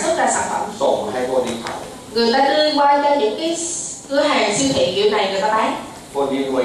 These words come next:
Speaker 2: กันไหมครับ
Speaker 1: Những người như thế này ở trung tâm, ở cái, cái trung gian đó người ta có giàu không các chị?
Speaker 2: รวยเพราะใคร
Speaker 1: Họ giàu bởi vì ai?
Speaker 2: รวยเพราะใคร
Speaker 1: Bởi vì ai ạ?
Speaker 2: รวยเพราะคุณไปซื้อ
Speaker 1: Bởi vì chúng ta đi mua hàng dùng.
Speaker 2: มีคุณคนเดียวไหม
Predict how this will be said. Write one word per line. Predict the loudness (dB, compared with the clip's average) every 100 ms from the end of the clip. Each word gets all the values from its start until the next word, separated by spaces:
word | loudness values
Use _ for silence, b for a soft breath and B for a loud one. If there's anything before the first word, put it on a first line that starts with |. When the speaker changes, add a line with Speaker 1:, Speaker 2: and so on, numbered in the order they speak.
| 0
Speaker 2:
กั |
น | 0
ไ |
ห |
ม | -2
ค | -2
รั |
บ | -4 -4 -8 0
Speaker 1:
Những | 2
người | 4 4 4
như | 2
thế | 2 2
này | 2
ở | 2 2 2
trung | 0 2
tâm, | 2 2
ở | 2 2 2
cái, | 2
cái | 0 -2
trung | 0
gian | 2 2 2
đó | 0
người | 2
ta | 2 2
có | 2
giàu | 2 2
không | 2 0
các | 0
chị? | 0 -2 -4 -10 -6
Speaker 2:
ร | 0
ว | 2
ย |
เ | 2
พ |
ร |
า | 0
ะ |
ใ | 2
ค |
ร | 2 2 -2 -2
Speaker 1:
Họ | 0 2
giàu | 4 4 4
bởi | 4
vì | 4
ai? | 2 2 -2 -6 -14 -20 -20 -20 -20 -20 -18 -12 -4
Speaker 2:
ร | 0
ว |
ย | 2
เ |
พ |
ร |
า | 2
ะ |
ใ | 2
ค |
ร | 2 2 -2 -4 0
Speaker 1:
Bởi | 2
vì | 2
ai | 2 2
ạ? | 2 2 0 -4 -10 -8 -6 -6 -6 -6 -8 -8 -10 -14 -14 -16 -6
Speaker 2:
ร | 2
ว | 2
ย | 2
เ |
พ |
ร |
า | 0
ะ | -2
คุ | -4
ณ | -4
ไ |
ป | -4 -2
ซื้ | -2
อ | -2 -6 -2
Speaker 1:
Bởi | 2 2
vì | 2
chúng | -2 0
ta | 0
đi | 0 -2
mua | -2 0
hàng | 0 0
dùng. | 0 -2 -8 -4
Speaker 2:
มี | 0 0
คุ | 0
ณ | 0
ค | 0
น | 2
เ |
ดี |
ย | 2
ว |
ไ |
ห |
ม | 2